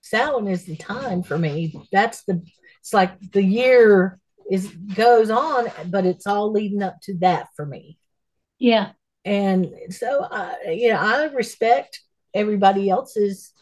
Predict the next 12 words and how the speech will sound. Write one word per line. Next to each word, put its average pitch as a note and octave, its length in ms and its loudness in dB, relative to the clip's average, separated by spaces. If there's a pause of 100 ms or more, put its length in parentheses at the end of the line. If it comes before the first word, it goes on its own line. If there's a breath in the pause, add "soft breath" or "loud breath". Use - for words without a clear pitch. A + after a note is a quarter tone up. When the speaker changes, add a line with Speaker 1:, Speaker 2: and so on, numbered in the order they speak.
(340)
Speaker 1:
holidays F3+ 880 2 (140)
and F3+ 200 -2
stuff, - 460 0
and F3+ 180 0
holy G3 420 0
days, D3+ 380 -6
it's D3 180 -16
what E3 100 -4
I D3 100 2
should E3+ 300 -8
call F#3+ 320 -10
it. - 140 -14